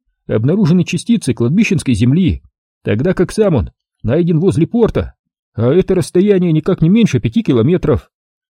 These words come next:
Но и это ещё не всё. Твой лепший кореш, Иван Захарович, указал предварительное время его смерти. Ты представляешь, когда его убили?" "Представляю, чай не круглый дурак. Наверное, в то же время, что и отца".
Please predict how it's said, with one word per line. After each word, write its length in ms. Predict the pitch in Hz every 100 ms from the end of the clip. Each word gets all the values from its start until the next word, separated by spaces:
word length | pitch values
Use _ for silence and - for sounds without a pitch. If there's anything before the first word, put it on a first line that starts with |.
| _ -
Но 220 | 104 101
и 80 | 131
это 160 | 196
ещё 200 | 202 -
не 80 | 180
всё. 360 | - 202 165 - _ _ _ _ _ _ _ _
Твой 280 | 107 147 180
лепший 360 | 196 190 190
кореш, 460 | - 208 180 117 -
Иван 240 | 107 104 123
Захарович, 600 | 160 220 196 110 76 - _ _ _ -
указал 420 | 107 127 208 185
предварительное 640 | 151 127 170 208 170 160
время 260 | 120 208 175
его 140 | 170
смерти. 520 | - 226 220 143 80 - _ _ _
Ты 160 | - 202
представляешь, 680 | 170 151 - 202 247 156 -
когда 240 | 147 220
его 180 | 156 156
убили?" 460 | 190 226 92 69 _ _ _ _ _ _
"Представляю, 800 | - 101 - - 101 120 160 135
чай 180 | - 107
не 100 | 104
круглый 360 | - 170 156
дурак. 420 | 131 151 147 101 - _ _ _
Наверное, 500 | - 110 117 120 123
в 60 | 113
то 100 | 120
же 100 | 107
время, 280 | 110 190 123
что 180 | - 107
и 80 |
отца". 480 | 107 - 151 156 -